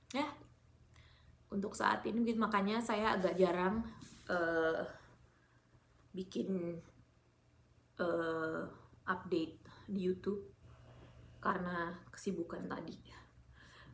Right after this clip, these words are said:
Sebentar, saya mau bersin. <laughs> Alhamdulillah.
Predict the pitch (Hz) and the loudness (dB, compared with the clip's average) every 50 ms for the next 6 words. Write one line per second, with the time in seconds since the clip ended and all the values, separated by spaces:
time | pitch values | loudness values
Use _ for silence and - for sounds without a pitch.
0 | - - - - - 196 190 208 196 190 190 196 202 196 202 196 190 190 190 - | -20 -20 -18 -12 -4 0 2 6 6 6 6 8 6 8 8 6 6 4 2 6
1 | - 247 294 277 - - - - - - 294 - - 311 - - - - - - | 10 12 12 12 12 12 12 10 8 8 8 8 8 2 -2 -2 -6 -14 -20 -20
2 | - - - - - - - - - - - - - - - 330 320 294 - - | -20 -20 -20 -20 -20 -20 -20 -20 -20 -20 -20 -18 -14 -10 -8 -6 -6 -6 -8 -12
3 | - - - - - - - - - - - - - - - - - - - - | -16 -20 -20 -20 -20 -20 -20 -20 -20 -20 -12 -10 -10 -10 -10 -18 -20 -20 -20 -20
4 | - _ - - - - - - - - - - - - - _ - - - - | -20 _ -20 -20 -20 -20 -20 -20 -20 -20 -20 -20 -20 -20 -8 _ 2 2 4 10
5 | - - - - - - 339 - - - - - - - - - - - - - | 12 12 12 12 12 12 12 12 12 12 2 -2 -6 -10 -12 -12 -18 -20 -20 -12
6 | - - 180 185 175 - - 190 185 175 165 170 170 160 - - 143 - | -2 2 4 4 4 4 2 -2 0 0 2 2 2 2 2 4 8 8